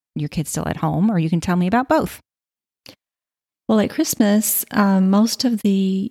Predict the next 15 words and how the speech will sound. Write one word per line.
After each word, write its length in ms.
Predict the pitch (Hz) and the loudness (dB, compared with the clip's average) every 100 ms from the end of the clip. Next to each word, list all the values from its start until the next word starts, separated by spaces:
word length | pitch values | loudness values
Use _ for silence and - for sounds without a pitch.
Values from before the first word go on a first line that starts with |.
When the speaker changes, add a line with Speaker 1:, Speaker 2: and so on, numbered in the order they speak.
| - | -2
Speaker 2:
years 800 | 196 190 175 175 190 285 269 - - | 0 2 2 2 0 -2 -6 -8 -2
we're 120 | 190 | 0
in 100 | 185 | 0
California. 760 | 180 185 180 190 180 185 233 285 | -2 -6 -6 -2 0 0 0 -2
Speaker 1:
Mm-hmm. 360 | 185 170 151 226 - _ _ - | -4 -4 -4 -6 -8 _ _ -12
Speaker 2:
So 140 | - 220 | -4 -4
Christmas 600 | - 240 - 233 214 - | -2 -2 0 0 0 -2
was 180 | 208 208 | -2 0
not 200 | 196 190 | 0 0
a 80 | |
snowy 520 | 190 - 214 185 180 180 | -2 -2 0 0 0 -2
Christmas 760 | - 175 - 180 170 226 - - | -4 -6 -4 -4 -2 -4 -6 -14
Speaker 1:
Right. 280 | 160 170 196 | -14 -8 -4
Speaker 2:
at 100 | 180 | -4
all. 340 | 180 180 | -2 -4